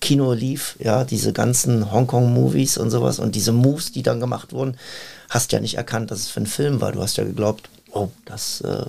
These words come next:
das bringt's." Ja, dann war das Ende vom Lied, dass ich dann, äh, das,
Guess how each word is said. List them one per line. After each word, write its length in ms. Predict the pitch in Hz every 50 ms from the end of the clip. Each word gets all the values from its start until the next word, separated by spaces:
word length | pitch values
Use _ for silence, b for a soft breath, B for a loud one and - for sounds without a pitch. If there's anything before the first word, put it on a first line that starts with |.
| - -
das 160 | - - -
bringt's." 440 | - 104 104 107 107 - - - - - - - B B B B B B B B B B B B B B B
Ja, 260 | - 160 170 127 -
dann 220 | - 113 113 110 110
war 100 | 110 110
das 140 | 113 104 -
Ende 240 | - 120 123 123
vom 160 | 117 123 123 127
Lied, 200 | 139 139 - -
dass 120 | 131 123
ich 160 | 127 123 -
dann, 280 | - 123 123 123 123 123
äh, 360 | 117 120 120 120 - 62 -
das, 340 | - 117 110 - - - -